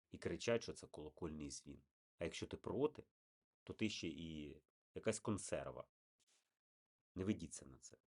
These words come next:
бо консервами вже стали ви всі. Вони всі, оці чиновники, і наняті ними експерти,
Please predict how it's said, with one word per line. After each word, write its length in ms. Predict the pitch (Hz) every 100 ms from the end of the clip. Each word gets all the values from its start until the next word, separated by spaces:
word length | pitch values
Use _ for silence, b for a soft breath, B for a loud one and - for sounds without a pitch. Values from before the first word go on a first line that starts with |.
| _
бо 320 | 107 87 80 -
консервами 680 | 95 85 123 123 87 76
вже 160 | 71 78
стали 340 | - 95 92
ви 120 | 85
всі. 400 | 85 - - 69 - _ _ _ _ -
Вони 220 | 101 101
всі, 380 | - - 107 - - _ _ _ -
оці 220 | - -
чиновники, 720 | - 76 85 123 90 - - _ _ _ _ _ 101
і 80 |
наняті 480 | 104 110 98 85 -
ними 240 | 80 71 67
експерти, 600 | - - 95 113 -